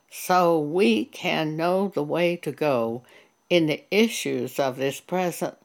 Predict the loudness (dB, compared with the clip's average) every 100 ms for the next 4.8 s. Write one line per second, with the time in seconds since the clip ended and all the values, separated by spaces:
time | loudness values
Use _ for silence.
0 | _ _ _ _ -2 -2 -2 -8 -14 -20
1 | _ _ _ _ _ _ _ _ _ _
2 | _ _ _ _ _ 2 4 4 -2 -2
3 | 0 2 0 -2 -4 -4 -8 -4 -4 -2
4 | -4 -4 -6 -4 0 0 0 -6